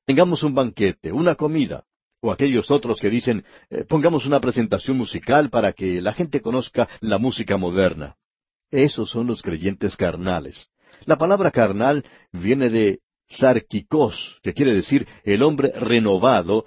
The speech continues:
que aún anda según la carne. La palabra carnal viene del latín y del francés carna, que significa sensual.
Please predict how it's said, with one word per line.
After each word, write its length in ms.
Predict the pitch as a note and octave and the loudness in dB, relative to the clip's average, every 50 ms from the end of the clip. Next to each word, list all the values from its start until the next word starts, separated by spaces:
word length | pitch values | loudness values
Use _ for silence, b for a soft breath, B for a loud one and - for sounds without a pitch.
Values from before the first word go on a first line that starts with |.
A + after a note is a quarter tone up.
| b b b b _ | b b b b _
que 100 | - A#2 | 2 2
aún 220 | A2 D#3 F3+ E3 | 4 4 4 4
anda 300 | D3+ D#3+ E3+ D#3+ D3 C#3 | 4 2 2 2 0 0
según 340 | - - A2+ F2 F#2 A2+ B2+ | 0 0 0 0 0 2 2
la 120 | C3+ C3 | 2 2
carne. 400 | - D#3 D#3 C#3 G#2 E2+ D2 C2+ _ _ _ _ _ _ _ _ _ _ | 4 4 2 2 2 -2 -10 -14 _ _ _ _ _ _ _ _ _ _
La 140 | - C3+ B2+ | -4 -2 0
palabra 340 | D#3+ D#3+ F3 F3 E3+ D3+ A#2+ | 2 2 2 2 2 0 2
carnal 560 | - A2+ G2 F#2+ F2 F2+ G2 G#2 F#2+ E2+ F2 | 2 0 0 0 -2 -2 -2 -2 -2 -2 -4
viene 300 | E2+ E2+ G#2 C#3+ D3 C3+ | -4 -2 0 2 2 2
del 140 | G#2+ G#2 G2 | 2 0 0
latín 360 | F2+ E2+ - - G#2+ A#2+ C3+ | -2 -4 -4 -4 -4 -2 -2
y 60 | C3 G#2 | -2 -2
del 200 | E2+ F#2 E2+ D#2+ | -4 -6 -6 -6
francés 540 | - E2 D#2+ D#2 - - G2+ G2+ F#2 - - _ | -8 -8 -8 -6 -2 0 0 0 0 -2 -8 _
carna, 560 | - C3 B2 A2+ F#2 E2+ F2 F2+ G2+ G#2+ G2+ _ _ _ _ | 0 0 2 2 0 -2 -4 -6 -6 -8 -10 _ _ _ _
que 100 | - F#2 | -10 -10
significa 540 | - F#2+ F#2 - - B2 - - G#2+ F2+ - | -8 -10 -8 -8 -8 -6 -4 -4 -4 -4 -6
sensual. 640 | - - G#2 F#2 F2+ - - G2 F2+ D2+ B1+ B1+ | -8 -6 -6 -6 -6 -6 -6 -6 -6 -6 -8 -12